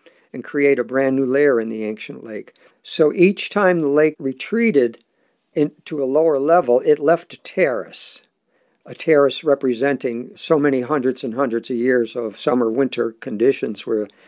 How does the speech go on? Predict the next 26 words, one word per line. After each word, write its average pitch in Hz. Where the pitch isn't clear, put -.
the 120
silt 127
would 113
pile 110
up. 107
And 120
so 139
in 190
the 175
end, 160
we 139
had 131
five 160
terraces 160
from 120
Lake 117
Hitchcock 120
from 110
the 113
Connecticut 127
River 120
Basin 117
that 139
worked 135
their 135
way 123